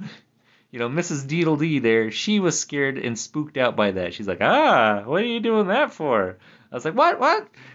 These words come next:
She's like, Oh, is that pumpkin spice on the pizza? I was like, Yeah, it's gonna be great. And she did not like that, you know. She was spooked out. She thought it was, uh,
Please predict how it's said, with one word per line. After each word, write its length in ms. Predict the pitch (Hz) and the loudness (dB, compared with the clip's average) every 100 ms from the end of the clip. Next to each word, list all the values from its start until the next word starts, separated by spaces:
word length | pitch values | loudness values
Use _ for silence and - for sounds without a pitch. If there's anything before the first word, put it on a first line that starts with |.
| _ | _
She's 100 | _ | _
like, 180 | 127 120 | -18 -8
Oh, 340 | 190 320 151 123 | -4 0 0 0
is 60 | |
that 300 | 147 180 - | 0 -4 -6
pumpkin 580 | - 170 - 285 285 262 _ _ _ | -8 -8 -6 -8 -8 -10 _ _ _
spice 500 | - - 180 190 262 | -20 -10 -4 -4 -6
on 260 | - 151 175 | -8 -6 -2
the 80 | 156 | -4
pizza? 540 | 165 175 - 330 311 - | -4 -6 -6 -8 -8 -12
I 60 | 202 196 175 165 _ _ _ _ _ _ _ _ _ | -18 -18 -20 -20 _ _ _ _ _ _ _ _ _
was 100 | 170 | -10
like, 160 | 214 220 | -10 -6
Yeah, 280 | 311 370 339 | -2 0 0
it's 100 | - | -2
gonna 160 | 254 | -4
be 100 | 262 | -4
great. 440 | 262 254 254 - - | 0 2 2 0 -6
And 180 | 123 110 | -8 -6
she 200 | 170 160 | -4 0
did 160 | 147 | 0
not 160 | 131 110 | 2 2
like 220 | 117 123 | 2 0
that, 280 | 131 110 - _ - | -2 -4 -4 _ -6
you 100 | 120 | 0
know. 340 | 113 120 135 - _ _ _ _ _ _ _ _ | 2 2 -2 -12 _ _ _ _ _ _ _ _
She 180 | - 110 | -18 -14
was 140 | 127 | -12
spooked 340 | - 180 190 240 | -12 -12 -10 -6
out. 260 | 277 - | -4 -6
She 220 | - - 123 | -12 -16 -16
thought 300 | - 127 139 | -2 0 2
it 40 | |
was, 200 | 147 147 | 0 -2
uh, 300 | 147 156 | -2 0